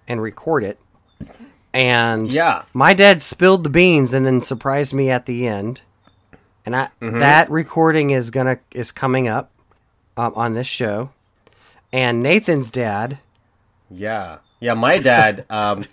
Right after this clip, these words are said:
Speaker 2: apparently, uh, I don't even know how to say it, but he has a story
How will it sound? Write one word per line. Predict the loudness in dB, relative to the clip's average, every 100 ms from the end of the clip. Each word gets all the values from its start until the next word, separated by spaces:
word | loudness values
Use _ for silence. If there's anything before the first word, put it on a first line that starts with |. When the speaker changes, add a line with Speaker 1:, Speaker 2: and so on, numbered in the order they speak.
| -20 -20 _ -10
Speaker 2:
apparently, | -2 2 4 4 2 0 -2 -4 -10 _
uh, | -4 -4 -4
I | -2
don't | 0
even | 0 -2
know | -2 -2
how |
to | -6
say | -8 -4 -2
it, | -4 -6
but | -8 -8 _ _ _ _
he | _ -4
has | -2 0 0 0
a | -6
story | -10 -8 -6 -6 -8 -10